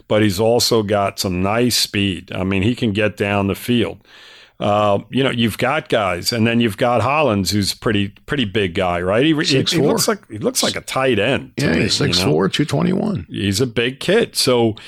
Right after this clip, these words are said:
Speaker 1: you know, you've got your big guys, you've got your little guys, and, uh, you've got a com-, a good combination there.
Speaker 2: It's a nice
Speaker 1: I
Speaker 2: mix.
Speaker 1: I love the receiving core, really do. I mean,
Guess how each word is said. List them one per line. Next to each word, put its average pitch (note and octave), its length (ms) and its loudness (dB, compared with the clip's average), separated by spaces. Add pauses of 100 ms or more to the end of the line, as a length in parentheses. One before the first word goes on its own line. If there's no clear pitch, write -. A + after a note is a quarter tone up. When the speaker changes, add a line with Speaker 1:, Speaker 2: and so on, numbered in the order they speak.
(220)
Speaker 1:
you C#3+ 100 2
know, C#3+ 60 4
you've B2+ 240 2
got D3+ 240 0
your F3+ 80 -2
big C#3 240 0
guys, C3+ 400 0
you've G#2 100 -2
got C#3 220 -2
your C3+ 100 0
little A#2+ 220 4
guys, A2 680 2
and, G#2 480 0
uh, A2+ 200 0
you've A#2 220 -6
got B2 180 2
a A#2+ 60 0
com-, B2+ 380 -2
a A#2 100 -2
good D3 220 -2
combination C3+ 800 0
there. F#2 80 -2
Speaker 2:
It's F2+ 80 0
a D#3+ 60 2
nice D#3+ 200 2
Speaker 1:
I G3+ 40 2
Speaker 2:
mix. - 380 0 (440)
Speaker 1:
I C#3+ 160 2
love C3+ 400 2
the G#2 120 2
receiving F#2+ 640 -2
core, G#2 320 -8
really A2+ 300 2
do. F#2 400 -2
I G#2+ 100 -2
mean, A2+ 300 0